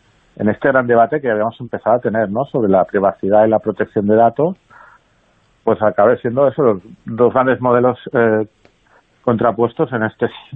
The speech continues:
siglo veintiuno que vamos avanzando, eh, que, que vamos avanzando, ¿no? Los regímenes que apu-, eh, que apuesten por una, un control absoluto, muy estricto de esta privacidad y de esta protección de datos, bueno,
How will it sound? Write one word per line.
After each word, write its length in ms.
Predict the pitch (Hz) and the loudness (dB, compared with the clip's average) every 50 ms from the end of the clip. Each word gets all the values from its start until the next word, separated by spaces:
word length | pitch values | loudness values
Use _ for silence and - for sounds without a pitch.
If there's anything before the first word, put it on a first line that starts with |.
| - - | -8 0
siglo 240 | - 120 113 117 113 | 0 2 4 4 2
veintiuno 480 | 110 120 113 - 113 113 113 123 131 | 2 0 0 2 2 2 2 2 0
que 80 | 127 131 | 2 2
vamos 240 | 120 113 113 107 - | 2 2 2 0 0
avanzando, 800 | 110 107 104 98 95 - - 110 101 104 98 98 95 95 95 - _ - - - _ _ _ _ _ _ - | 0 0 0 0 -2 -2 -2 -2 0 0 0 0 0 0 -4 -8 _ -20 -20 -20 _ _ _ _ _ _ -2
eh, 140 | 107 101 101 92 | 0 0 0 2
que, 80 | 101 101 104 101 104 95 | 2 2 2 2 0 0
que 60 | - 113 | 2 2
vamos 160 | 107 101 - | 0 0 0
avanzando, 500 | - 110 95 85 - - 131 127 117 101 | 0 -2 -2 -2 0 -2 -2 0 0 -2
¿no? 220 | 110 143 175 175 - | 0 0 -2 -2 -4
Los 340 | - 110 101 98 95 92 90 - - _ _ - | 0 2 2 4 4 2 0 -2 -8 _ _ -6
regímenes 480 | 98 95 - - 107 117 120 117 - | -6 -4 0 0 2 2 2 0 0
que 80 | - 120 | -2 -2
apu-, 260 | 104 - 123 123 - | -2 0 -2 -2 0
eh, 260 | - 113 113 113 110 104 | 2 2 2 4 2 2
que 60 | - 113 | 0 -2
apuesten 580 | 98 - 139 139 - _ - 98 87 85 87 _ _ _ _ _ _ _ _ _ _ _ | -2 0 -2 -2 -2 _ -2 -2 -2 -2 -6 _ _ _ _ _ _ _ _ _ _ _
por 160 | - 107 101 98 | -2 0 0 0
una, 320 | 104 107 110 110 110 110 | 0 2 2 2 2 2
un 140 | 110 107 98 | 2 0 -2
control 400 | - 113 107 104 92 117 113 110 | -2 -2 -2 0 0 0 2 2
absoluto, 580 | 104 - - - 113 107 117 127 123 - 110 | 0 0 -4 -8 -6 -4 -4 -4 -2 -4 -4
muy 180 | 95 101 110 110 | -4 -2 -2 -4
estricto 480 | 104 - - 120 131 127 123 - 98 95 | -4 -4 -2 -2 -2 -2 -2 -2 0 0
de 40 | 92 | 0
esta 260 | 92 - - 113 110 101 - | -2 0 0 0 0 0 0
privacidad 640 | - 117 113 110 - - 107 110 123 120 110 92 _ _ _ _ _ _ _ _ _ _ _ - | 0 2 2 2 0 -2 -2 2 2 2 2 0 _ _ _ _ _ _ _ _ _ _ _ -10
y 340 | - 98 95 92 87 87 92 | -6 -4 -4 -2 -2 -4 -4
de 140 | - - 104 | -2 -2 -2
esta 160 | 101 - 113 | 0 0 -2
protección 420 | 98 104 92 107 101 - - 107 101 | -2 -2 -2 -4 -4 -4 -2 -2 0
de 80 | 101 | 2
datos, 260 | 104 113 117 - 165 | 2 2 2 0 -4
bueno, 300 | 139 113 104 92 87 82 | -4 -4 -6 -6 -8 -12